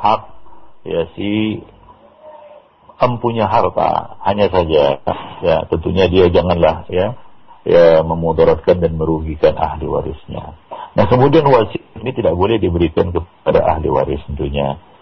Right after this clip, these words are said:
Ya, Nabi sallallahu alaihi wasallam tadi mengatakan, "Fala wasiyata liwaris." Tidak ada wasiat bagi ahli waris. Ya, tidak ada wasiat bagi ahli waris. Nah, demikian. Ya, itulah beberapa hal yang berkaitan dengan,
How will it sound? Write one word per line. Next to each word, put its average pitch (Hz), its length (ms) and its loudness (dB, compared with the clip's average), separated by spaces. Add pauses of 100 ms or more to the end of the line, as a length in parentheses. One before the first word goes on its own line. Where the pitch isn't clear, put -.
(160)
Ya, 90 240 4
Nabi 82 320 0
sallallahu 78 400 2
alaihi - 80 -8
wasallam 78 240 -4
tadi 80 160 2
mengatakan, 76 540 0 (100)
"Fala 80 240 2
wasiyata 82 960 2 (400)
liwaris." 76 520 0 (120)
Tidak 82 240 -4
ada 82 240 4
wasiat 87 560 -4
bagi 78 320 -2
ahli 78 320 -6
waris. 73 400 -4 (880)
Ya, - 160 2
tidak 78 320 4
ada 78 160 6
wasiat 80 400 2
bagi 78 400 -2
ahli 73 240 -6
waris. 71 480 -2 (640)
Nah, 78 160 -2
demikian. 73 640 -6 (160)
Ya, - 160 2
itulah 98 240 4
beberapa 80 400 2
hal 85 240 0
yang 80 80 -2
berkaitan 80 640 -2
dengan, 90 400 0